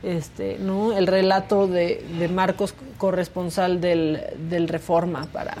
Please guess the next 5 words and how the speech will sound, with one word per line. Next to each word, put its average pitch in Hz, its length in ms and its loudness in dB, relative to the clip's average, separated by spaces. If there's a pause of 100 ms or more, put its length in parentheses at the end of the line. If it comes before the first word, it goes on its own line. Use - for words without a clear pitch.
(720)
pues, 175 160 -6
para 160 280 0
poder, 170 340 2
este, 147 540 -4 (500)
seguirles 208 800 4